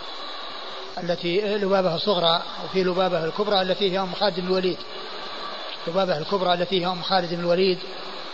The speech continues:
ولبابة الصغرى التي هي أم الفضل وأم عبد الله بن عباس، يعني هي أم أولاد العباس. وكان عند خالته ميمونة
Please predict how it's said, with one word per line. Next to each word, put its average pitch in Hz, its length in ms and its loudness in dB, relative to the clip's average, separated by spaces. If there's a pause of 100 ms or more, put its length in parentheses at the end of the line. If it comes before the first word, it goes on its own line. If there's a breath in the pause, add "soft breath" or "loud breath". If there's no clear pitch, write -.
(840)
ولبابة 180 1160 2
الصغرى 202 400 2
التي 196 300 -2
هي 185 40 0
أم 214 180 0
الفضل 185 380 4 (680)
وأم 220 360 2
عبد 185 160 2
الله 202 180 2
بن 190 80 -2
عباس، 165 420 0
يعني 156 160 -6
هي 170 180 -2
أم 214 160 0
أولاد 196 280 2
العباس. 170 480 0 (2000)
وكان 180 1160 2
عند 208 240 0
خالته 214 460 2
ميمونة 175 460 -2